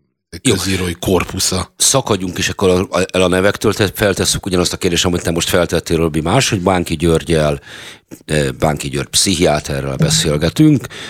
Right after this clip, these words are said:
Speaker 1: alapvetően a narcizmusról lesz majd szó, de
Speaker 2: És
Speaker 1: mint ahogy
Speaker 2: volt is
Speaker 1: jeleztük
Speaker 2: már szó.
Speaker 1: is, igen,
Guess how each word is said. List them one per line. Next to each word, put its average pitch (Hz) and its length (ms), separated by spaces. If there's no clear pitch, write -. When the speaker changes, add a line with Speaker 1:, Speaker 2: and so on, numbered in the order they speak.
Speaker 1:
alapvetően 76 520
a 71 60
narcizmusról 73 920
lesz 80 360
majd 73 280
szó, 139 320
de 82 320
Speaker 2:
És - 20
Speaker 1:
mint - 200
ahogy 82 140
Speaker 2:
volt - 20
is 92 60
Speaker 1:
jeleztük 90 360
Speaker 2:
már 92 120
szó. 120 140
Speaker 1:
is, 135 140
igen, 123 540